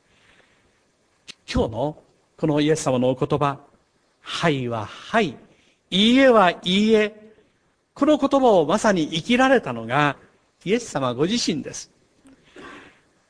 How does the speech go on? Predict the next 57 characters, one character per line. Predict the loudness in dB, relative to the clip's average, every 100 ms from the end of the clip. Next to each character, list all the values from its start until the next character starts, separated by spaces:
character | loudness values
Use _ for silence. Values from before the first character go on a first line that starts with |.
| _ _ -8
ペ |
テ | -4 -2
ロ | 0
第 | 2 0
一 | 0
の | -4
手 | -2
紙 | -2 -2 0
二 | -2
章 | -2 0 0
二 | -2
十 | 0 0
二 | 0 -4
節。 | -6 -8 -16 _ _ _ _ _ _ -4
「キ | 0
リ | 0
ス | 2
ト | 4
は | 4
罪 | 2 0 2 4
を | 4
犯 | 2 0 -2
し |
た | -4
こ | -4 -2
と | 0
が | 0
な | -2
く、 | -4 -6 -8 _ _ _ _ -4
そ | 2
の | 2
口 | 2 -2 2
に | 2
何 | 4 4 4
の | 4 2
偽 | -2 0 2 2
り |
も | 2 2
見 | 2 2
出 | 0
さ | 0 0
れ | 0
ま | 0
せ | 0
ん | -2
で | -6
し | -12
た。」 | -20 _ _ _ _ _ _ _ _ _ _ _ _
イ | 0
エ | 0
ス |
様 | 2 2
の | 2 2
お |
言 | 0 -2 0
葉 | 2
は | 2 0